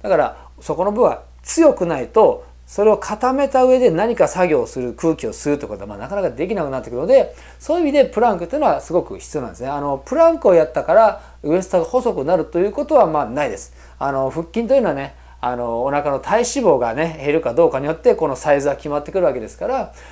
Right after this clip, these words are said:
まあ、それはそれでね、大きな運動とか食事とかしっかりやっていかなきゃいけないんですけど、まあ、今の姿勢を正しく、立ってる時にとにかくキュッと綺麗な方が当然かっこいいわけですね。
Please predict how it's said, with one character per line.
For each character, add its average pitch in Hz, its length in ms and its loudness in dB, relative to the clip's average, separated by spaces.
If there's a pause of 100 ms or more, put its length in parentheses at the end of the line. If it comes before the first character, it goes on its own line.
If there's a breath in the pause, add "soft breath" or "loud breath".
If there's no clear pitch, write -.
ま 202 80 -2
あ、 - 20 0
そ 254 120 2
れ 269 40 8
は 254 80 6
そ 254 140 6
れ 247 40 6
で 226 120 0
ね、 240 160 -2
大 214 160 2
き 180 100 -4
な 143 80 -2
運 135 160 -6
動 135 140 -2
と 220 80 -2
か 185 100 4
食 123 240 -6
事 110 80 -12
と 110 80 -8
か 101 80 -8
し - 120 -14
っ - 20 -20
か - 80 -6
り 113 80 -6
や - 80 -6
っ - 60 -14
て 127 100 -10
い - 20 -8
か 151 80 0
な 151 60 0
き - 20 -4
ゃ - 0 -
い 120 40 -12
け 123 100 -6
な 151 60 -8
い - 20 -10
ん 139 40 -10
で 120 60 -10
す - 60 -16
け 185 80 -6
ど、 208 260 2 (640 loud breath)
ま 226 80 -6
あ、 - 20 0
今 294 160 4
の 131 220 0 (100)
姿 - 360 -4
勢 285 60 6
を 262 80 6
正 247 240 4
し - 40 -6
く、 - 80 -4
立 113 180 -8 (100)
っ 262 160 2
て - 120 2
る 165 80 0
時 156 100 0
に 131 80 -4
と 233 100 -2
に 254 80 2
か 151 140 2
く - 100 -18
キ 285 120 0
ュ - 60 4
ッ 302 40 -12
と - 220 0
綺 247 160 -2
麗 220 100 8
な 160 120 2
方 135 120 0
が 117 80 -2
当 175 220 4
然 160 180 0
か 170 200 0
っ 170 80 -12
こ 262 100 4
い 269 40 2
い - 40 6
わ 143 80 4
け 113 60 -6
で 85 100 -12
す 110 80 -14
ね。 160 100 -4